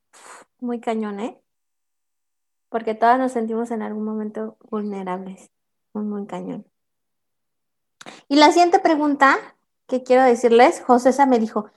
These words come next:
"Esta tiene que estar sí o sí en la lista". <laughs> Me dijo, "¿Cuál es el momento decisivo?". Eso, ese momento que tú dijiste, "Es que tengo que emprender".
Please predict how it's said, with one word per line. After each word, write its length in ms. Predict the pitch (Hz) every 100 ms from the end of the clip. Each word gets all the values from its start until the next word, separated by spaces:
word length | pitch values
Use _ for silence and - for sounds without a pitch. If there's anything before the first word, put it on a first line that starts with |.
| _
"Esta 320 | - 302 349 349
tiene 240 | 294 285
que 80 | 269
estar 320 | 254 254 247
sí 260 | 254 269 262
o 120 | 240
sí 420 | - 285 349 - - _
en 220 | - 240 226
la 100 | 214
lista". 560 | 220 247 - 170 - - - _ -
<laughs> 600 | 269 269 269 269 233 - - - - -
Me 120 | 277
dijo, 520 | 285 - 254 - - -
"¿Cuál 220 | 320 349
es 180 | 440 453
el 100 | 302
momento 600 | 269 254 269 277 294 294
decisivo?". 1000 | 240 247 254 240 - 254 202 185 180 _ _ _ _ _ _ _ -
Eso, 500 | 262 269 - 185 - - _
ese 360 | 311 320 - 392
momento 560 | 311 254 247 254 277 277
que 100 | 240
tú 140 | 247
dijiste, 480 | 254 254 262 - 320 523 - _ _ _ _ _ -
"Es 180 | 247 247
que 140 | 285
tengo 420 | 285 254 247 254
que 80 | 254
emprender". 640 | 233 226 233 175 - -